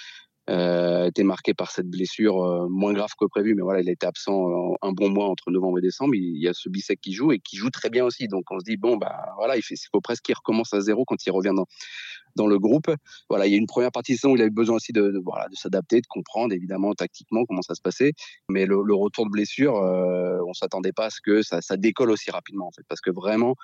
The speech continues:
là, le, le, le niveau de performance, le, le rendement, depuis qu'il est rentré dans l'équipe type, je crois que c'est début janvier,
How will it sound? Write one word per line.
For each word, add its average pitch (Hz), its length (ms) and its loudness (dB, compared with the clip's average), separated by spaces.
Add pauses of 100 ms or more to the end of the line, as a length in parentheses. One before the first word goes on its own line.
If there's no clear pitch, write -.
(300)
là, 107 300 2
le, 90 320 2 (320)
le, 101 100 2
le 101 220 4
niveau 117 260 4
de - 100 0
performance, 123 540 -2
le, 101 160 2
le 98 120 2
rendement, 120 580 2 (320)
depuis 110 180 -8
qu'il 110 140 -2
est - 20 2
rentré 107 240 -2
dans 107 120 2
l'équipe 110 320 0
type, - 160 -8
je - 60 -12
crois 107 140 -2
que - 60 -6
c'est 101 100 0
début 104 240 2
janvier, 101 380 2